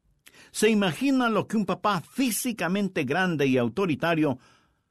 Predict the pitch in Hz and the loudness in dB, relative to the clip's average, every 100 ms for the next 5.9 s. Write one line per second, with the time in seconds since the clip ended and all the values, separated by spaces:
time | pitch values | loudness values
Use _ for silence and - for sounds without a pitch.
0 | _ _ - 107 104 147 139 101 135 123 | _ _ -6 -2 0 2 2 0 0 0
1 | 92 110 85 82 131 110 151 - - - | -2 -4 -8 -4 -2 0 -2 -6 -18 -20
2 | _ _ _ _ _ _ _ _ _ _ | _ _ _ _ _ _ _ _ _ _
3 | - - _ _ - 156 226 226 196 147 | -20 -20 _ _ -2 2 2 4 4 2
4 | 131 123 123 151 151 - 131 - 110 151 | 4 4 2 2 0 0 -2 0 0 0
5 | 143 110 95 101 147 123 - 101 | 0 0 2 2 2 0 -2 -6